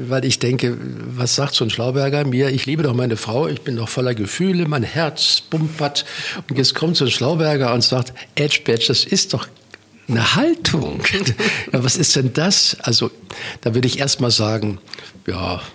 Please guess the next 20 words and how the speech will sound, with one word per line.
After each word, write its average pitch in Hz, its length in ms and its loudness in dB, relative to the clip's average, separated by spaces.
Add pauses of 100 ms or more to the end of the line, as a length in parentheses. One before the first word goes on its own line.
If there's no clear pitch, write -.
(200)
ich 104 140 -8
weiß 113 240 2
nicht, 110 140 -2
ob - 240 -8
mich 107 280 0
das - 520 2 (380)
weiterbringt, 101 600 0
so 104 120 4
ein 92 100 0
Buch, 87 280 -4
nicht? 110 220 0
Also, 104 160 0
da 113 100 2
könnte 123 380 2
es 98 240 2
eher 117 340 2
etwas 107 320 -2
banaler 104 600 2
sein, 107 400 4 (380)
wie, 120 520 0